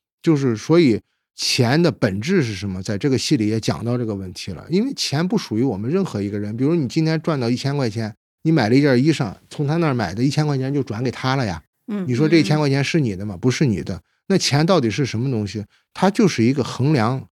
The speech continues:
Speaker 1: 一个重量，一个砝码。这个砝码能验出很多东西来，同时所有的财富流通里的这个财富本身，你去看金子，它就是一块金属，它啥也不是。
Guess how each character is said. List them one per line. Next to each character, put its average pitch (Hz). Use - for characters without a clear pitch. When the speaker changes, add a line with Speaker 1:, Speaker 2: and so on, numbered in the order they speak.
Speaker 1:
一 165
个 160
重 165
量， 123
一 135
个 151
砝 110
码。 -
这 180
个 151
砝 139
码 110
能 123
验 160
出 151
很 101
多 117
东 160
西 110
来， 90
同 165
时 147
所 -
有 151
的 110
财 135
富 143
流 120
通 160
里 117
的 101
这 120
个 110
财 113
富 151
本 90
身， 196
你 135
去 208
看 190
金 220
子， 120
它 170
就 170
是 131
一 143
块 147
金 190
属， -
它 131
啥 120
也 175
不 92
是。 -